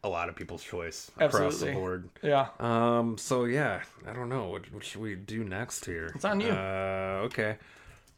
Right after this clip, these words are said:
Speaker 1: How about best indie game?
Speaker 2: Hmm.
Speaker 1: I don't know if that's something you even
Speaker 2: I did.
Speaker 1: Okay.
Speaker 2: It is, 'cause I play indies. I, I play quite a few on my Switch and then P C. I get a lot of free ones.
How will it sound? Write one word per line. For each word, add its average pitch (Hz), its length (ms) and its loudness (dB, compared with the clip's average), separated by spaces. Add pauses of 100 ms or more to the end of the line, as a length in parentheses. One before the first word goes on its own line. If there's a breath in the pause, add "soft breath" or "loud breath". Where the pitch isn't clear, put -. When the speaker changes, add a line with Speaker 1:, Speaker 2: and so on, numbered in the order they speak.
Speaker 1:
How 143 80 -4
about - 420 4
best 147 340 4 (180)
indie 117 380 2
game? 82 340 -4 (380 soft breath)
Speaker 2:
Hmm. 247 600 0
Speaker 1:
I - 40 -2
don't 117 140 4
know 113 140 4
if 104 80 0
that's 104 180 0
something 101 320 -4
you 95 180 -6
even 87 540 -8
Speaker 2:
I - 100 10
did. 196 280 10 (160)
Speaker 1:
Okay. 107 340 2
Speaker 2:
It 226 100 10
is, 175 160 8
'cause 185 140 4
I 202 80 12
play 214 300 8
indies. 143 560 2
I, 160 260 8
I 160 80 6
play 175 220 4
quite 170 160 6
a 156 40 0
few 170 120 2
on 156 80 4
my 147 80 6
Switch 156 320 2
and 151 120 0
then 143 320 2 (280)
P 156 160 2
C. 139 180 0
I 123 60 0
get 127 100 0
a 123 40 -2
lot 123 120 0
of 123 80 -10
free 139 160 -2
ones. 131 380 -4